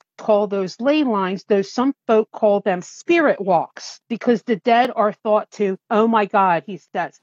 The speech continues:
A brief, uncontrollable shudder ran through him.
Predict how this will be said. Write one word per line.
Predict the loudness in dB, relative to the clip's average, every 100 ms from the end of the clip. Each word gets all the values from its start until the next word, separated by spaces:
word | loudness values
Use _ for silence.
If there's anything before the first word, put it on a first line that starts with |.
| -10
A |
brief, | -6 -4 -4 -4
uncontrollable | -8 -6 -8 -4 0 0 0 -6
shudder | -4 -2 -2 -2
ran | -4 -4
through | -8 -8
him. | -6 -8